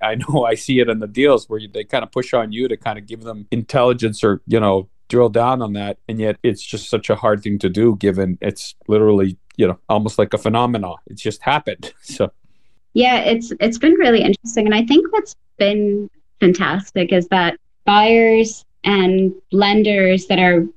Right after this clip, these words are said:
Speaker 2: working in the deal markets today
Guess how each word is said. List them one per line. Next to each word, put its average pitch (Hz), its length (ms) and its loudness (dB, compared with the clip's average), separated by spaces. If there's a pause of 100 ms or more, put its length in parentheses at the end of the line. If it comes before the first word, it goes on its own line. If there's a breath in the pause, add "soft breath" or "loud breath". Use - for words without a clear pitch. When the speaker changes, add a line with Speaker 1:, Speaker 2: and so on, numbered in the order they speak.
Speaker 2:
working 214 460 4
in 180 80 6
the 180 80 6
deal 170 480 4
markets 170 420 0
today 170 560 0